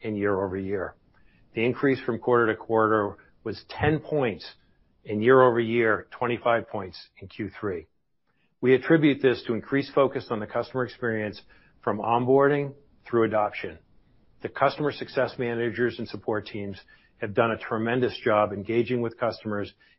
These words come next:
and meeting S L As, which is evident in the growth of our N P S. A great example of our customer retention efforts is the recent renewal of one of the largest streaming services in Asia. This company has been aggressively investing in its content strategy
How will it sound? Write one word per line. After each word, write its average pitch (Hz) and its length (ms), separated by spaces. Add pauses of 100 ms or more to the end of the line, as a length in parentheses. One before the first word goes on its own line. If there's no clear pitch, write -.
and 110 120
meeting 120 320
S 113 160
L 110 160
As, 101 320 (300)
which - 180
is 104 220
evident 110 480 (120)
in 110 100
the 107 60
growth 107 300
of 101 80
our 104 120
N 104 180
P 101 180
S. 90 180 (680)
A 113 60
great 135 220
example 143 420
of 110 80
our 117 80
customer 117 400
retention 113 480
efforts 101 480
is 110 160
the 120 80
recent 123 380
renewal 117 400
of 107 100
one 107 160
of 104 80
the 104 60
largest 107 420
streaming 110 380
services 104 640 (300)
in 107 120
Asia. 95 380 (480)
This 135 180
company 135 380
has 113 100
been 113 160
aggressively 113 600
investing 107 560
in 104 80
its 98 140
content 107 480
strategy 98 600